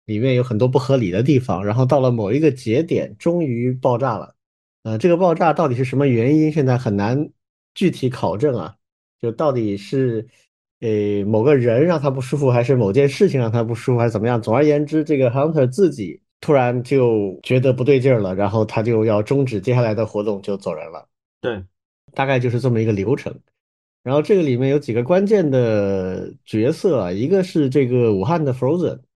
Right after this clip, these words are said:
Speaker 1: 显然是损失最大的一个人。
Speaker 2: 对。
Speaker 1: 因为他出了一些钱，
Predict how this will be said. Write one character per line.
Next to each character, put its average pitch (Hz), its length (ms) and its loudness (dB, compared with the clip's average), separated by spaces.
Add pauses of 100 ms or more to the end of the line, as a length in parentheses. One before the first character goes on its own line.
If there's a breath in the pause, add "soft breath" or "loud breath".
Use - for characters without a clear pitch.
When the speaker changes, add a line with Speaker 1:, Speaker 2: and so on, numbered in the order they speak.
(140)
Speaker 1:
显 113 220 -2
然 139 120 -2
是 160 120 -2
损 104 160 -4
失 107 80 -6
最 143 120 4
大 170 160 2
的 120 80 -2
一 98 80 -2
个 104 100 -2
人。 64 220 -12 (360)
Speaker 2:
对。 101 160 -6 (120)
Speaker 1:
因 127 140 0
为 131 120 4
他 139 240 0
出 - 260 -2
了 113 360 2
一 127 80 -4
些 127 120 0
钱， 98 460 -6